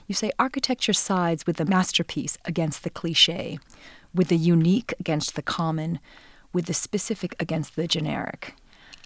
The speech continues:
Creativity prioritizes the exception over the rule and chooses the margins over the mainstream. In doing so, it leaves a vast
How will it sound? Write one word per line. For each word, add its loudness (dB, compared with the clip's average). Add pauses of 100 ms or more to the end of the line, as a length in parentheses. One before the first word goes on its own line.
(120)
Creativity 0
prioritizes -2
the -6
exception -2
over -6
the -6
rule -4
and -2
chooses -4
the -6
margins -2 (320)
over 2
the -2
mainstream. -2 (100)
In 6
doing 4
so, -4
it -4
leaves -2
a -2
vast -2